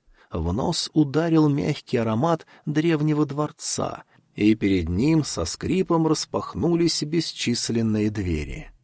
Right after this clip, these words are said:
Настенные фонари горели так ярко, что Сюаньзы не мог открыть глаза. Это, несомненно, были коридоры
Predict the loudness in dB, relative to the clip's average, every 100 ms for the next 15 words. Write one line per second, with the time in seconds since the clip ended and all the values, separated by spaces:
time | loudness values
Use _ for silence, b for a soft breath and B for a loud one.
0 | -20 -8 -4 -2 -2 0 0 2 2 2
1 | 2 2 2 0 2 2 4 4 4 2
2 | -2 -2 0 0 -4 -12 -12 -14 -8 -4
3 | -2 0 -2 -2 -4 0 0 -2 b -2
4 | 2 4 6 4 4 -2 0 -2 0 0
5 | 0 0 -2 -6 -6 -12 -20 b b 0
6 | 2 2 0 0 0 0 0 0 0 0
7 | 0 0 2 2 0 -2 0 2 4 4